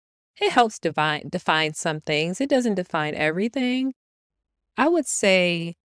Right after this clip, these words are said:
another thing to consider is the cadence upon which you're gonna be meeting with someone.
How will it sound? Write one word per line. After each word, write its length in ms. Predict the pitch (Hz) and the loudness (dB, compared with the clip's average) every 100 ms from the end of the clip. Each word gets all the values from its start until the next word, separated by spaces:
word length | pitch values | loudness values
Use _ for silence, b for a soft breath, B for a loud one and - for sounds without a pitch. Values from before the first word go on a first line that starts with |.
| _ _ | _ _
another 440 | 175 175 180 180 185 | -6 -2 -2 0 -2
thing 240 | 190 170 | -4 -4
to 60 | 170 | -6
consider 520 | - 160 - 175 180 | -8 -8 -4 -2 -2
is 200 | 165 160 | -2 -4
the 100 | 156 | -6
cadence 600 | - - 151 175 180 - | -6 0 0 0 -6 -8
upon 400 | 156 - 147 147 | -12 -8 -8 -6
which 220 | 151 147 | -6 -4
you're 80 | 156 | -6
gonna 200 | 151 151 | -6 -8
be 160 | 147 143 | -8 -8
meeting 420 | 139 143 185 208 | -8 -6 -6 -6
with 140 | 208 | -6
someone. 560 | - 214 208 214 214 | -6 -6 -6 -6 -6